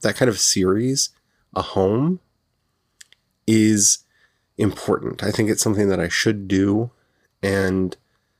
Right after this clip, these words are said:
you know, try to keep this show more lighthearted and open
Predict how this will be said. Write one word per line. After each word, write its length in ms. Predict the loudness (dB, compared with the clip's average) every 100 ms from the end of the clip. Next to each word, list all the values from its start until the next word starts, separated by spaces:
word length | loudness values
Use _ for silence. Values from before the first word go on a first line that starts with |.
| _ _ _ _ _
you 100 | 0
know, 80 | 2
try 160 | 0
to 60 | 0
keep 240 | -2 -2
this 140 | -2 -4
show 580 | -2 0 2 0 -2 -8 _ _ _ -4
more 440 | 0 2 0 -2
lighthearted 760 | -2 -2 -2 -4 -2 0 -2 -4 -8
and 200 | -4 -4 -2
open 540 | -4 -2 -2 -2 -4